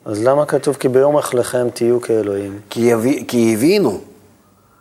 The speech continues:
Speaker 2: יודעי טוב ורע, כי
Speaker 1: כן.
Speaker 2: הבינו שהוא הטוב והם הרעים שנמצאים בשני קצוות המציאות.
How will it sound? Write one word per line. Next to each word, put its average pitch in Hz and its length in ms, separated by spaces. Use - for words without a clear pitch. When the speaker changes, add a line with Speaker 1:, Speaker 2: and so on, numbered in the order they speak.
Speaker 2:
יודעי 110 320
טוב 120 240
ורע, 120 260
כי 107 160
Speaker 1:
כן. 107 40
Speaker 2:
הבינו 135 520
שהוא 117 640
הטוב 160 560
והם 120 360
הרעים 117 400
שנמצאים 113 480
בשני 107 300
קצוות 101 400
המציאות. 90 1300